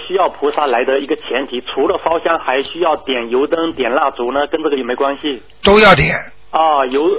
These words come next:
Speaker 2: 你不，
Speaker 1: 这个蜡烛和油灯。
Speaker 2: 记住一句话，你不管菩萨来不来，
Speaker 1: 嗯。
Speaker 2: 你把这些该做的全部要做。
Speaker 1: 嗯。
Speaker 2: 该点的全部要点。
Speaker 1: 嗯。
Speaker 2: 明白了吗？
Speaker 1: 那这个通常的话，就是，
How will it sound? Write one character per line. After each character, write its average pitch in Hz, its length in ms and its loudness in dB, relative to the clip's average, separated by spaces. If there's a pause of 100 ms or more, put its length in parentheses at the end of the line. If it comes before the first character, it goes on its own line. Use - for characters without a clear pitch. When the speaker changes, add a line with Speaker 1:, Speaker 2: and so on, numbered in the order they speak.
(140)
Speaker 2:
你 185 260 4
不， 175 80 -4
Speaker 1:
这 208 60 0
个 - 0 -
蜡 196 160 4
烛 147 100 0
和 143 80 0
油 143 160 0
灯。 160 160 0
Speaker 2:
记 226 220 4
住 196 160 4
一 190 80 4
句 208 140 0
话， 185 400 4
你 170 160 0
不 240 180 -4
管 170 200 6
菩 - 140 -4
萨 170 180 4
来 135 140 6
不 160 120 -4
来， 107 280 -4 (120)
Speaker 1:
嗯。 123 200 -6
Speaker 2:
你 175 120 -2
把 160 160 4
这 190 120 0
些 180 200 6
该 185 220 4
做 180 200 4
的 131 80 2
全 135 200 2
部 156 80 0
要 151 100 6
做。 - 220 -6 (400)
Speaker 1:
嗯。 - 480 -6
Speaker 2:
该 208 180 6
点 160 180 4
的 131 100 2
全 - 180 2
部 160 80 0
要 151 100 6
点。 131 200 -8 (260)
Speaker 1:
嗯。 113 420 -8 (200)
Speaker 2:
明 135 180 -4
白 160 120 6
了 151 80 8
吗？ 127 280 6 (240)
Speaker 1:
那 226 120 0
这 254 160 -4
个 220 100 0
通 254 300 -2
常 139 200 -2
的 156 60 0
话， 151 240 2
就 156 140 -2
是， 147 380 2